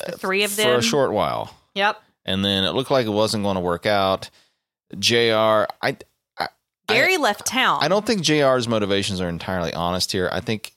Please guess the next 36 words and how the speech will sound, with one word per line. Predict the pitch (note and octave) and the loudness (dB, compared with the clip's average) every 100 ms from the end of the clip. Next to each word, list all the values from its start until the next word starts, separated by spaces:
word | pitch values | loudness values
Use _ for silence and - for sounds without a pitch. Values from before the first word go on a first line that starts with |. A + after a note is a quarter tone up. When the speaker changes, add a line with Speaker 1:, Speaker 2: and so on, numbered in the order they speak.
| - | -12
Speaker 2:
it, | E2+ - _ | -12 -12 _
this | F#2 G2+ | -6 -4
was | G#2+ F#2 | -2 -2
sort | - G#2+ | -2 -2
of | F#2 | -4
looking | F2 F2+ F#2 | -6 -6 -6
like | F2+ D#2+ - | -4 -6 -6
it | F2+ | -10
was | D#2+ | -8
gonna | E2 | -10
be | D2+ D2 | -8 -4
a | |
stain | C#2 - G2+ F#2 F#2 | 0 0 0 -2 -4
upon | E2+ - D2+ | -6 -6 -8
the | D2+ | -6
family | - E2+ D#2+ D#2+ | -6 -6 -4 -4
name, | D#2+ F2 F2+ F2+ F#2+ F#2 _ _ _ _ _ | -4 -4 -4 -4 -4 -6 _ _ _ _ _
Speaker 1:
Mm. | F3+ F#3 F3+ E3+ D#3+ | -10 -8 -8 -6 -4
Speaker 2:
something | G2+ F2 F2 | -2 -4 -6
that | E2 | -6
might, | - F2 F2 - - _ - | -4 -4 -4 -6 -14 _ -8
uh, | D#2 D2+ C2+ | -4 -4 -4
have | C#2+ F2 F2 | -6 -4 -2
some | - D#2+ | -4 -4
blowback | D#2 D#2+ F#2 F2+ F2+ F2 | -4 -2 -2 0 -2 -4
as | E2 D2 - | -8 -4 -2
far | - D#2+ | -2 -2
as | D#2 - | -2 -6
business | - D#2+ F#2 A#2+ B2 - | -8 -6 -4 -2 -2 -2
goes. | - C3 C#3 D3 D#3 - - _ _ _ _ _ _ _ _ _ _ | -2 -2 0 -2 0 -2 -4 _ _ _ _ _ _ _ _ _ _
And | G2+ G2 | -4 0
therefore, | G2+ G#2 - G2+ G2 F#2 F#2 F2+ - _ _ _ _ | 0 0 0 0 2 2 2 0 -2 _ _ _ _
when | F#2 F#2+ | -8 -4
Gary | G#2+ A2 G2+ | 0 0 0
ran | F#2 F#2 F2+ | 0 -2 0
off | F#2 G#2 E2+ E2 D#2+ - | 0 2 2 0 -4 -12